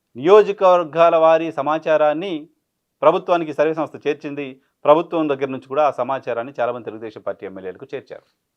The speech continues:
దీంట్లో ఏ ఎమ్మెల్యే పరిస్థితి ఏంటి, నంబర్ మాత్రమే ఉంది. పర్టిక్యులర్ ఎమ్మెల్యే పర్ఫార్మెన్స్ ఏంటో లేదు. పర్టిక్యులర్ ఎమ్మెల్యే పర్ఫార్మెన్సెస్ కూడా ప్రభుత్వం దగ్గరికి చేరాయి. అది చాలామంది తెలుగుదేశం పార్టీ ఎమ్మెల్యేలకు కూడా తెలుసు అది. So, కూటమి సర్కార్కి ఇది ఒక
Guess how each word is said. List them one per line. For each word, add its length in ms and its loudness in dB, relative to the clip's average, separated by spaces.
దీంట్లో 220 0
ఏ 140 2
ఎమ్మెల్యే 240 -2
పరిస్థితి 420 -4
ఏంటి, 180 -4
నంబర్ 280 -2
మాత్రమే 280 -2
ఉంది. 280 -12
పర్టిక్యులర్ 440 -2
ఎమ్మెల్యే 300 -2
పర్ఫార్మెన్స్ 440 -2
ఏంటో 160 -8
లేదు. 340 -8
పర్టిక్యులర్ 400 0
ఎమ్మెల్యే 260 -2
పర్ఫార్మెన్సెస్ 600 -2
కూడా 280 0
ప్రభుత్వం 460 -8
దగ్గరికి 300 -10
చేరాయి. 240 -10
అది 120 -10
చాలామంది 220 -2
తెలుగుదేశం 340 -8
పార్టీ 180 -6
ఎమ్మెల్యేలకు 320 -8
కూడా 240 -4
తెలుసు 280 -4
అది. 120 -10
So, 60 6
కూటమి 400 0
సర్కార్కి 540 -2
ఇది 80 -4
ఒక 140 -2